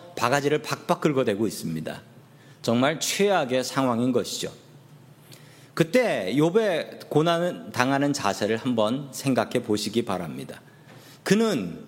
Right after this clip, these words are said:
고난을 무엇으로 생각하십니까? 그는 단련으로 생각했습니다. 고난을 훈련으로 생각한 것이죠. 고난을 훈련으로 생각하면 망하지 않습니다.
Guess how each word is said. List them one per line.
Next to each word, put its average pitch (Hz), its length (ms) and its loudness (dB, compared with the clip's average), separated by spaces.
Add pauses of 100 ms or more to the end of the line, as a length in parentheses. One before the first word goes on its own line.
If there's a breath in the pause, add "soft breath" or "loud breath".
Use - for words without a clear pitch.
고난을 170 420 2
무엇으로 220 500 2
생각하십니까? 117 1120 0 (600 loud breath)
그는 214 480 0 (240)
단련으로 226 720 2
생각했습니다. 151 1040 0 (260 loud breath)
고난을 202 440 4
훈련으로 247 640 2
생각한 170 500 0
것이죠. 101 500 0 (1000 loud breath)
고난을 214 340 4
훈련으로 254 500 2
생각하면 214 640 2
망하지 185 380 2
않습니다. 143 760 0